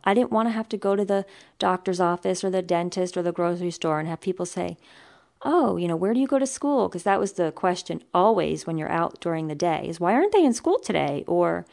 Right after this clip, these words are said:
um, "Oh, so what grade are you in? Where do you go to school? Do you like school? Who's your teacher?" And then they say, "Oh, my mom." <laughs> You know, it's,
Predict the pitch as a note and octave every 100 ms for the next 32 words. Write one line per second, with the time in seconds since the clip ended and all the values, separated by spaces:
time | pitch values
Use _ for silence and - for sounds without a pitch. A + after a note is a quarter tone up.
0 | - - - - F3 F3 - F4 F#4+ -
1 | A#3+ C4+ C#4 C#4 C#4 B3+ A3 G3+ E3 D#3+
2 | F#3+ B3 B3+ B3 - C4+ B3 F3+ E3+ E3+
3 | G#3+ - D4+ D#4+ D#4+ C#4+ D4 D4+ E4+ E4
4 | - E3 - F#3 F3 E3+ - - B3 A3
5 | A3 A3+ F3 - - - D#4+ D4+ C#4+ -
6 | - - A3+ G#3+ F#3 G3 - A3+ - -